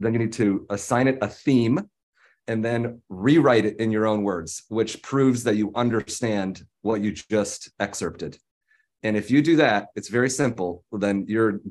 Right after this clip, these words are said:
you're literally creating from what you're consuming. So, um, making the process of consumption an actual affirmative creative act is the whole point of, like, reading quality things. So,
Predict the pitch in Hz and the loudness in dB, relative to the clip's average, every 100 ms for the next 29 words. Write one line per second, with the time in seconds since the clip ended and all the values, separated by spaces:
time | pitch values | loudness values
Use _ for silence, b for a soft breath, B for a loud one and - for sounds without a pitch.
0 | - _ 113 107 101 104 135 127 104 101 | -18 _ -4 -2 0 0 4 4 4 0
1 | - 110 107 101 87 85 85 _ - 110 | -2 -2 0 -2 -4 -8 -14 _ -4 0
2 | 101 95 95 95 - 98 - 98 82 76 | 2 0 -2 -6 -8 -10 -6 -6 -6 -10
3 | - b b b - 98 101 95 87 101 | -16 b b b -14 -4 -2 -2 -4 -6
4 | 95 92 117 151 156 127 113 104 - 123 | -4 0 0 2 2 0 0 -6 -2 -2
5 | 123 104 117 - 98 117 113 135 127 104 | -2 -6 -6 -4 -4 -4 -4 -4 -4 -4
6 | 101 98 107 120 107 95 - 101 - 117 | -6 -6 -6 -4 -2 -4 -6 -8 -4 -2
7 | 113 107 - 107 107 107 92 101 120 - | 0 -2 -2 -2 0 0 -2 -4 -6 -14
8 | _ _ _ _ _ 110 104 95 107 117 | _ _ _ _ _ -2 -2 -2 -2 0
9 | 113 - 92 80 - _ _ _ _ _ | -2 -2 -6 -6 -16 _ _ _ _ _
10 | _ _ _ _ 101 92 82 - - _ | _ _ _ _ -6 -4 -6 -14 -20 _
11 | - 90 - - 107 101 98 98 90 87 | -8 -8 -8 -4 -2 -2 0 -2 -2 -6
12 | 92 69 - - _ - 110 98 87 | -8 -10 -14 -16 _ -4 -2 -2 -4